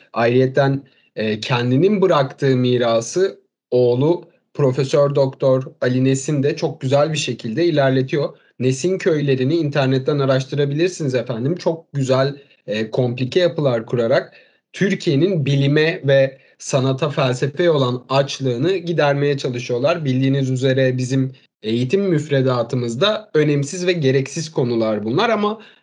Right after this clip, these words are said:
böyle bir hayalleri, idealleri olduğu için bunun peşinden gidiyorlar. Kendilerini, e, buradan ben tebriklerimi ileteyim. E, şunu da unutmamak lazım.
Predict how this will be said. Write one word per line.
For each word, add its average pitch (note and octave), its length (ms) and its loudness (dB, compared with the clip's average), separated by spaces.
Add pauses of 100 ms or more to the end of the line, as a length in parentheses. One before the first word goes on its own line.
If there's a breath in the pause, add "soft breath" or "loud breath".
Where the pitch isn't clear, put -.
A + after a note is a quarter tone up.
(120)
böyle E3 280 2
bir A3 200 -4 (160 loud breath)
hayalleri, D#3+ 540 0
idealleri D3+ 540 0
olduğu C3 280 -2
için A3+ 440 -8
bunun D#3+ 180 0
peşinden C#3+ 500 -2
gidiyorlar. D#3+ 520 0
Kendilerini, C#3 800 0 (320 loud breath)
e, A2+ 280 0
buradan C3 500 0 (220)
ben B2+ 260 0 (140)
tebriklerimi B2+ 640 -2
ileteyim. F3 480 0 (320 loud breath)
E, B2 180 2
şunu A3 300 2
da A#3 40 4
unutmamak A3 680 0
lazım. D#3 440 0